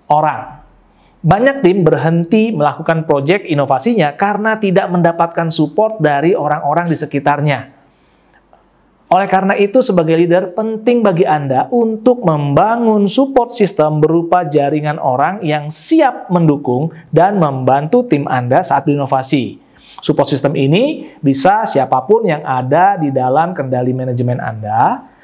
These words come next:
bisa juga bagian lain misalnya,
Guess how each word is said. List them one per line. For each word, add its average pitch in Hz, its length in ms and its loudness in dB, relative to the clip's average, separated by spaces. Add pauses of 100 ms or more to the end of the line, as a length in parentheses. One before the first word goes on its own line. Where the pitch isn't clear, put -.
(120)
bisa 202 240 2
juga 226 480 0 (320)
bagian 143 480 2
lain 131 400 2
misalnya, 214 560 0